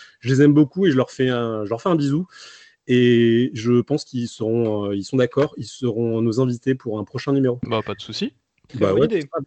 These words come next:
Speaker 1: plaisir. Ils sont très
Speaker 3: Très bonne
Speaker 1: contents
Speaker 3: idée.
Speaker 1: de participer avec nous. Et donc, ils nous ont envoyé,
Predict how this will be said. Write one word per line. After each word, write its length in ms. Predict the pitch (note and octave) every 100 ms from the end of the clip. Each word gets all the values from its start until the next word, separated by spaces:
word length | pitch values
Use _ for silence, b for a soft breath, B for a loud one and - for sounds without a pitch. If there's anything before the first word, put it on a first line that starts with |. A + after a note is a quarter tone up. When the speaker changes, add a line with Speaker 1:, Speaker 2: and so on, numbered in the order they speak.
| _
Speaker 1:
plaisir. 360 | C3 A#2 F2+ F#2+
Ils 100 | A2+
sont 140 | G#2+ C#3
très 160 | - F#3
Speaker 3:
Très 60 |
bonne 100 | F3+
Speaker 1:
contents 120 | C3+ - D3
Speaker 3:
idée. 120 | F3
Speaker 1:
de 40 |
participer 420 | D#3+ B2 - D#3+ G#3+
avec 280 | D#3 -
nous. 140 | G#2 A#2
Et 140 | B3
donc, 240 | C4 D4 -
ils 80 | B3+
nous 180 | B3
ont 80 | B3
envoyé, 640 | A#3 F3+ F3 F3 F#3+ F#3